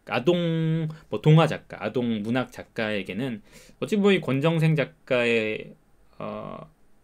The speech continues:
그 이름, 음, 의지가 되게 크게 느껴지지 않나 생각이 좀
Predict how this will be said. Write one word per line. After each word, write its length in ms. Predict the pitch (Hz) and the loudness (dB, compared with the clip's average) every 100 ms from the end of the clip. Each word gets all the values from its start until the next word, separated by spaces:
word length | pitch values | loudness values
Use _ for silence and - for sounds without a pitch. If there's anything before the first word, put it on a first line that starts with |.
| _ | _
그 80 | - | -12
이름, 400 | 113 156 135 98 - - _ _ - - | 0 2 2 -2 -14 -20 _ _ -20 -18
음, 160 | 117 110 | -14 -10
의지가 640 | 104 135 127 117 120 104 - _ _ | -4 -4 -2 -4 -4 -6 -10 _ _
되게 300 | 110 107 104 | -12 -8 -6
크게 280 | - 117 185 | -2 0 0
느껴지지 480 | 104 123 110 110 | 0 -6 -6 -6
않나 340 | 104 90 95 95 _ - - - | -8 -8 -16 -18 _ -20 -20 -20
생각이 420 | - 120 113 107 123 | -14 -10 -8 -8 -10
좀 240 | 113 156 | -10 -12